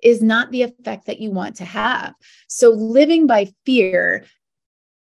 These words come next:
it, it doesn't work for anybody. And probably the biggest piece of work that has to be done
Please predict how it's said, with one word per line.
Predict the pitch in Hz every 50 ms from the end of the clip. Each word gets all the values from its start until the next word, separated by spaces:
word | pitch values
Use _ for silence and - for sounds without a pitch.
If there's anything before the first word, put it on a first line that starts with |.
| _ _ _
it, | - 220 220 254 - - -
it | - 240 233
doesn't | 240 269 277 302 294 285 247
work | 190 190 220 240 240 -
for | - 208
anybody. | - 185 202 214 214 180 170 165 170 170 175 170 - -
And | 202 202 190 185 - -
probably | 226 240 240 254 247
the | 226 202
biggest | 175 170 202 190 202 202 208 214 - - _
piece | - - 208 190 185 -
of | 185 170 175
work | 208 175 220 220 -
that | 220 202 175 170
has | 180 170 175 170 -
to | - 190
be | 175 170
done | 165 180 190 185 180 175 165